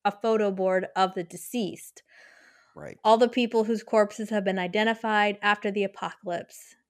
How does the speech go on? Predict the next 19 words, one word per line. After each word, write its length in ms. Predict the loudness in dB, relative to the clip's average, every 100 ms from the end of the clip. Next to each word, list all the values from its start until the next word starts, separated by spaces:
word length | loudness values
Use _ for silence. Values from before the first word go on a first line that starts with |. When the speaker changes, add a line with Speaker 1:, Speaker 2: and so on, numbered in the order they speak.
| _ _ _ _ _ _ _ _
Speaker 1:
He 120 | 4
wants 260 | 6 4 2
to 80 |
know 220 | 2 4 2
if 140 | 0
the 80 | -6
people 480 | -4 -6 -2 -2 -2
he 220 | -2 0
loved 400 | 2 2 0 -6
are 100 | -4
dead. 440 | 4 6 6 2 2
Yes, 300 | 4 4 4
that 160 | 4 4
includes 400 | 0 -2 -2 -2
Charlotte 400 | 2 4 2 0
and 160 | -6
Franziska, 800 | -8 -6 -2 -2 0 2 4 0 -6 _ -20 _ 0
but 180 | 0
perhaps 420 | 0 0 0 0